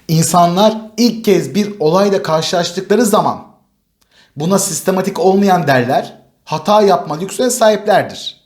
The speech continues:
Ama o hatadan ders çıkartıp aynı olay bir daha tekrarlandığında ki buna sistematik derler,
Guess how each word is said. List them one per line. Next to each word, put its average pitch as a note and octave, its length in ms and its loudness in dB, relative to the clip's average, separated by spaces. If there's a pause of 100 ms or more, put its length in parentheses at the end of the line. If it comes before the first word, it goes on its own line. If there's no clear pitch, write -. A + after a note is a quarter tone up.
(580)
Ama F3 500 0 (1040)
o D#3+ 140 4
hatadan G3 560 0
ders A3 220 2
çıkartıp - 720 -4 (540)
aynı A#3 440 0
olay F3 380 2
bir G#3 100 -4
daha F#3+ 200 2
tekrarlandığında D#3 1000 -2
ki C#3+ 420 -8 (200)
buna F3 200 -4
sistematik - 840 -4
derler, C#3+ 580 2